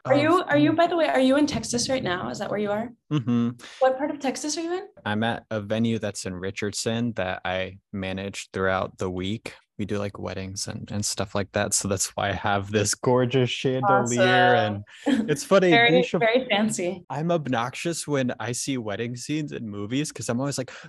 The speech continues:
Speaker 2: "Those are the chairs that I have at my venue." If you had to choose one, and there is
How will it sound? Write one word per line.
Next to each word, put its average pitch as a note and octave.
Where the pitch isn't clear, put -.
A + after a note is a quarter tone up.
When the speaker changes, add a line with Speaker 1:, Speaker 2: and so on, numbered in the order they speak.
Speaker 2:
"Those B3+
are C#4
the C4
chairs B3
that G3+
I G3+
have G3
at F3+
my E3
venue." F3+
If A#2+
you D#3
had D3+
to C3
choose D3+
one, F#2+
and G#2
there A#2+
is A2+